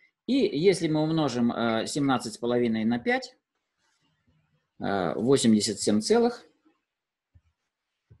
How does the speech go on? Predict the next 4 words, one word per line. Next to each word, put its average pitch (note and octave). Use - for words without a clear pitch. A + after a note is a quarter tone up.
пять G#2+
десятых D3
доллара. G2+
Итого, F#3